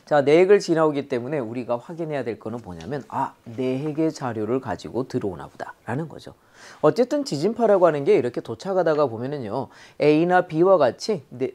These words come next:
멘트를 통과하잖아요. 자, 이 자료만을 가지고 내가, 어, 내핵과 외핵을 뭔가 자료라든지 뭐 어떻게 되어 있다 이런 자료를 얻을 수 있을까요? 라고 하면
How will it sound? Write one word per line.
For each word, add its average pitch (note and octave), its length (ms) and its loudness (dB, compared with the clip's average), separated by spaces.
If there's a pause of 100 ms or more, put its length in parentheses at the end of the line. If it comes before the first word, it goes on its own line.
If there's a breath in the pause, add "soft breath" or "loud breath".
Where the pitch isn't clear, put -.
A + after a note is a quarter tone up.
(160)
멘트를 G#3 480 0
통과하잖아요. C#3 800 -2
자, A#2 160 -6
이 F#3 460 -4
자료만을 B2 640 -4
가지고 G3+ 480 0
내가, C3 420 4 (380 loud breath)
어, B2 360 -2
내핵과 C#3 960 6
외핵을 C3 840 0 (300 loud breath)
뭔가 B2 560 0 (180)
자료라든지 B2+ 840 -2
뭐 C#3+ 200 0
어떻게 C#3 400 -4
되어 C3 200 -2
있다 A#2+ 300 -2
이런 B2 300 -6
자료를 A#2+ 280 -6
얻을 A#2 220 -8
수 A#2+ 120 -12
있을까요? G#2+ 420 -6
라고 F#2+ 180 -6
하면 G3 420 -4